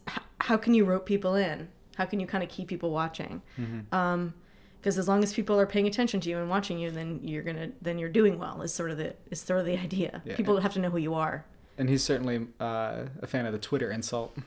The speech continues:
Speaker 1: <laughs> Oh, yeah.
Speaker 2: um, as a way of, you know, gathering attention. And I read, um, an article recently about how the other candidates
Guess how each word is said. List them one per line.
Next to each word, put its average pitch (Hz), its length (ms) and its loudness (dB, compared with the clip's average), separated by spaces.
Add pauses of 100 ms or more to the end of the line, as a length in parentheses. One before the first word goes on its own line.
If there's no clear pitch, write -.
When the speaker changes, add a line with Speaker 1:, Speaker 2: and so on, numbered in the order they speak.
(200)
Speaker 1:
<laughs> - 240 -12
Oh, 190 300 4
yeah. 123 260 6
Speaker 2:
um, 123 340 -2
as 127 160 0
a 131 60 2
way 123 180 4
of, 113 100 -4 (160)
you 131 140 -4
know, 123 120 4
gathering 120 340 2
attention. 117 420 -2 (500)
And 139 360 4
I 139 80 6
read, 139 600 4
um, 123 540 0 (440)
an 135 100 4
article 131 260 4
recently 120 400 0
about 120 300 0
how 120 180 -2
the 113 160 -2
other 113 180 -2
candidates 110 640 -4